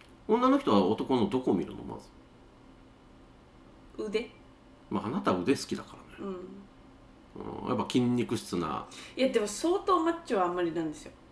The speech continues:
Speaker 1: ああ、細マッチョ的なのかな？
Speaker 2: 私のラインがあっ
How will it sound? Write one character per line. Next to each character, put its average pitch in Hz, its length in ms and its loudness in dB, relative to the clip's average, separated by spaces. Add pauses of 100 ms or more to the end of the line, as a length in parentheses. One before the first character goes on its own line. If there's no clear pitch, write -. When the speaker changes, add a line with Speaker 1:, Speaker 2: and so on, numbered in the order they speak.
(140)
Speaker 1:
あ 95 360 2
あ、 - 60 -14
細 131 240 0
マ 135 100 4
ッ 131 40 -4
チ 120 100 -6
ョ - 20 -10
的 107 140 -4
な 104 100 2
の 98 80 2
か - 80 -4
な？ 262 60 -4
Speaker 2:
私 294 500 -4
の 262 240 4 (640)
ラ 214 160 6
イ 214 60 2
ン 208 220 -4
が 185 160 4
あ 190 40 4
っ 185 100 -6